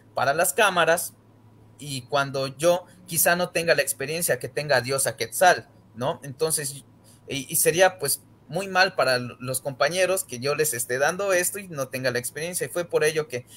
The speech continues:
invité a Diosa Quetzal para que pueda dar el módulo de desarrollo para la, para las cámaras, ¿no? Y, pues, como les digo, pues, fue muy polémico. La, desgraciadamente, a veces la gente, pues, no tiene el há-, el hábito de leer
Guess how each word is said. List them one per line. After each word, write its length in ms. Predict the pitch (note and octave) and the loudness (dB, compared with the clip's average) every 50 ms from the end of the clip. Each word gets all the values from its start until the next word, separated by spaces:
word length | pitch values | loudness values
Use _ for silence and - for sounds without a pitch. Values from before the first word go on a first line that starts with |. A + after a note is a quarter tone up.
| - - - | -20 -16 -10
invité 540 | - C#3 C#3 C3+ B2+ - - E3 E3+ D#3+ - | -8 -8 -6 -8 -4 2 6 6 8 6 6
a 140 | - C3+ C3 | 4 2 2
Diosa 340 | B2+ C3+ D3 D#3 - G3 F#3 | 2 2 0 2 2 0 0
Quetzal 440 | - G#3+ G#3+ - - F#3+ G3 A3 - - - - - | -2 -4 -2 2 4 4 4 4 0 -14 -20 -8 0
para 220 | - D3 C#3+ C#3 C3+ | 2 4 4 4 2
que 120 | - C#3+ | 0 -6
pueda 340 | - - D#3 D3+ D#3+ E3+ E3 | -4 2 4 6 6 8 8
dar 260 | C#3+ C3+ C#3+ C#3 - - | 8 6 4 4 0 -4
el 160 | C#3 C#3 C#3 | -6 -6 -4
módulo 580 | C#3 C#3+ D3 C#3+ C#3 C3+ C3 B2+ C3 C#3+ D#3 - - - | -2 2 2 2 2 0 -2 0 -2 -2 -2 -4 -12 -14
de 240 | B2 A#2+ A#2+ A#2+ A#2+ | -10 -6 -4 -4 -2
desarrollo 760 | A#2 A#2+ A#2 - C3+ B2 B2 B2 C3+ C3+ B2+ B2 C3 C#3+ C#3+ - _ _ | -2 -2 0 2 4 4 4 2 0 -2 -2 -4 -6 -6 -8 -10 _ _
para 260 | - A#2+ A#2 A#2+ A#2+ | -2 -2 0 -2 -4
la, 260 | A#2 A#2 B2 A2+ G2+ - - _ - - _ - | -6 -6 -8 -8 -10 -12 -18 _ -20 -20 _ -4
para 180 | - A#2+ A#2+ B2 | -2 0 0 2
las 220 | B2 B2 A#2+ - | 2 0 0 2
cámaras, 500 | - F#3+ G3+ G3 E3 C3 B2 A#2+ A#2 - | 2 2 2 2 0 0 -2 -2 -2 -4
¿no? 200 | B2+ C3+ E3 G#3+ _ - - - - - - _ - - - | -8 -10 -10 -12 _ -20 -20 -20 -20 -20 -20 _ -20 -20 -14
Y, 680 | - D#3+ D#3+ D#3 D#3 E3 E3 D#3+ E3 D#3+ D#3 D3 - _ - - - - - _ | -10 -8 -8 -6 -6 -6 -4 -4 -4 -4 -6 -8 -12 _ -20 -20 -20 -20 -10 _
pues, 200 | - D#3 D#3 D3+ | 2 2 2 2
como 220 | - - F3 F3+ F3+ | 2 2 2 2 2
les 140 | F3+ F#3 | 2 2
digo, 260 | F3+ B3 A#3+ A3 F#3 - | 2 4 4 4 4 4
pues, 160 | E3 E3 - | 2 2 4
fue 140 | - A3+ A3+ | 4 2 4
muy 120 | A#3 A#3 | 2 0
polémico. 840 | A3+ - B3+ - G3+ A3 G#3+ G#3+ G#3 E3 - G#3 G#3 G#3+ G#3+ - - - - - - - - - | 4 4 4 4 4 2 0 -2 -6 -6 -2 0 0 0 -2 -4 -12 -20 -20 -20 -20 -20 -4 2
La, 240 | B2+ C3+ C3+ C3 - - - - | 4 4 4 4 0 -12 -16 -10
desgraciadamente, 800 | C#3+ C#3+ C#3+ D3 D3 D3+ D3 - F#3+ F#3 F3 F3 E3+ E3+ - D#3 | -8 -6 -4 0 0 0 2 4 4 4 4 2 -2 0 4 4
a 60 | D3 | 4
veces 260 | D#3 D#3+ - E3 D3+ | 4 2 0 -2 0
la 120 | C3 B2 | 0 0
gente, 280 | B2 - D#3 D#3 - D#3+ | 0 -2 -6 -6 -6 -8
pues, 160 | C3+ - B2 | -8 -8 -8
no 160 | C#3 D3 D3 | -8 -8 -8
tiene 200 | - D#3 D3 C#3+ | -8 -8 -6 -4
el 80 | C3+ B2+ | 0 2
há-, 180 | C3 C#3 C3+ - - | 4 2 2 0 -6
el 140 | B2+ B2+ C3 | -2 2 2
hábito 360 | C3+ C3 C3+ B2 - - A#2 | 2 2 0 -6 -6 -4 -2
de 100 | A#2 A2+ | -2 -2
leer 500 | A#2 A#2 B2+ D#3+ F#3+ G3+ G3+ G3+ G#3 | 0 2 4 4 4 4 2 0 0